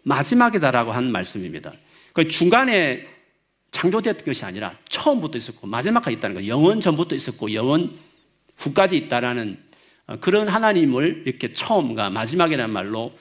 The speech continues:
하나님을 설명합니다. 이사야 사십사 장 육 절이죠. 이스라엘 왕인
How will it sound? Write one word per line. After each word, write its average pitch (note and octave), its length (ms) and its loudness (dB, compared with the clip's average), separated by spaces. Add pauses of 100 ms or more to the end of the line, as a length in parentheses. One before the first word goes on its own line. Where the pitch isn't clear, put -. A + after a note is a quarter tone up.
(140)
하나님을 A2 340 -4
설명합니다. G2+ 600 0 (720)
이사야 D3+ 640 2 (160)
사십사 C#3 520 -6
장 B2 400 -4 (160)
육 C3+ 120 -8
절이죠. F#2 460 -8 (400)
이스라엘 F#3 440 4
왕인 C#3 640 0